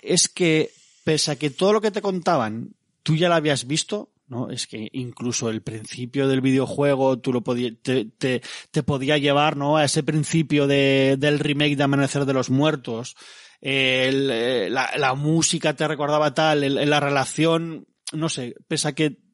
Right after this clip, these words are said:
tú caminabas en ese videojuego por lugares que ya conocías, creo que eso hacía que te sintieras bien y la jugabilidad realmente es tan chula,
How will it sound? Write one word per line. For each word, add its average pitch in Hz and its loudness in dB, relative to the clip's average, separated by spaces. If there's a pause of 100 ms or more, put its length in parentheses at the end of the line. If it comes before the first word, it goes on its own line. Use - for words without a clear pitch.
(120)
tú 175 -2
caminabas 196 2
en 180 0
ese 175 2
videojuego 160 0 (800)
por 135 -2
lugares 143 0
que 185 0
ya 180 2
conocías, 175 -2 (360)
creo 185 0
que 214 -2
eso 120 -6 (180)
hacía 156 -4
que 135 -8
te 127 -16
sintieras 151 -4
bien 214 -2 (460)
y 175 2
la 160 4
jugabilidad 131 -2
realmente 131 -4
es - -2
tan 143 -2
chula, 156 0